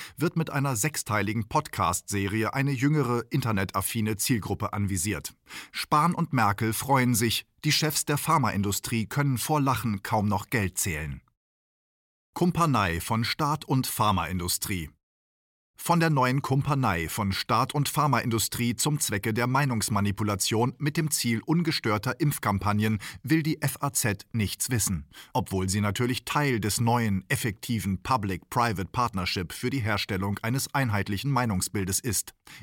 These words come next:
Ihre Umfrage blendet den riesigen Corona-Medienkomplex einfach aus. So geht Zensur eleganter als durch Verbote. Man schweigt sich einfach aus.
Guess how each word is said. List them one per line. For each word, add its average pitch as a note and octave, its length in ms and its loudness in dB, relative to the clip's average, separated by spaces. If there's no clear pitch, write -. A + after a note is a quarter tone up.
Ihre E3 200 0
Umfrage F#2+ 580 0
blendet A2+ 520 -2
den C#3 120 2
riesigen D3 440 0
Corona-Medienkomplex A2 1400 0
einfach C#3 480 -2
aus. F2 400 0
So D#3 220 2
geht C#3 220 0
Zensur A2 640 0
eleganter B2+ 680 0
als F2+ 180 -4
durch F2+ 260 -6
Verbote. F2+ 540 -2
Man D#3+ 320 0
schweigt - 440 -2
sich - 300 -4
einfach G2 400 -4
aus. G2+ 420 -2